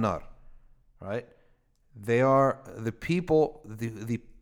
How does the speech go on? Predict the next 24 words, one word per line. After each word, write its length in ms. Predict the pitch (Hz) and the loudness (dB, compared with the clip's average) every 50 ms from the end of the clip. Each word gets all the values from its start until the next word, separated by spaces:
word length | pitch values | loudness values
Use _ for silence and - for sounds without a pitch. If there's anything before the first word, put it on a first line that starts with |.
| - - - - | -20 -20 -14 -12
uh, 60 | 104 | -8
ashabun 540 | - 113 - - - - 180 226 190 190 165 | -6 -6 -8 -4 0 2 4 4 4 2 0
nar 260 | 147 139 135 131 123 123 | 0 0 0 0 0 -2
is 240 | 127 123 117 110 | -2 -2 -2 -2
like 200 | 117 110 110 - | -2 -4 -4 -4
the 160 | - 113 - - - | -6 -8 -10 -4 -2
owner, 420 | 123 147 175 170 135 104 85 - - - - - - - - - - - _ | -2 0 0 0 -2 -4 -4 -8 -12 -16 -18 -18 -18 -20 -20 -20 -20 -18 _
or 420 | - 135 147 156 165 175 190 185 - | 0 4 6 6 6 6 6 4 0
he 120 | - 131 127 | -4 -2 0
has 220 | 139 131 123 117 | 0 0 2 2
the 100 | 123 117 | 2 4
right 260 | 120 139 160 175 - - | 6 6 6 6 4 2
to, 220 | - 170 185 190 - | 2 2 2 2 0
or 140 | 135 135 143 | -2 0 2
has 160 | 127 120 - - | 2 0 2 2
earned 500 | 165 175 202 208 175 135 101 82 - - - - - _ _ _ _ _ _ _ _ _ _ _ - | 4 6 8 8 6 4 2 -2 -6 -14 -20 -20 -20 _ _ _ _ _ _ _ _ _ _ _ -4
with 200 | 110 117 117 110 | -2 0 0 0
his 100 | 113 110 | -2 -2
action, 380 | 110 113 110 - - 127 131 | -2 -4 -4 -4 -6 -6 -4
the 100 | 117 113 | 0 2
right 180 | 110 123 131 - | 2 2 2 2
to 140 | - 156 160 | 2 2 2
the 100 | 135 120 | 2 0
fire. 280 | - 101 85 82 - | 0 -2 -2 -2 -6